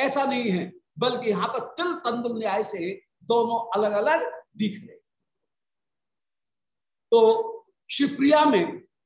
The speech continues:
ये ही सारे भाव एक साथ उदय हुए।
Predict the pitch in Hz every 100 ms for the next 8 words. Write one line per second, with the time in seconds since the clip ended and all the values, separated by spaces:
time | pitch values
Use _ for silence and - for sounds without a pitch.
0 | _ _ - 165 277 247 302 - 208 208
1 | 247 - 180 269 - - 233 226 214 233
2 | 214 185 185 151 160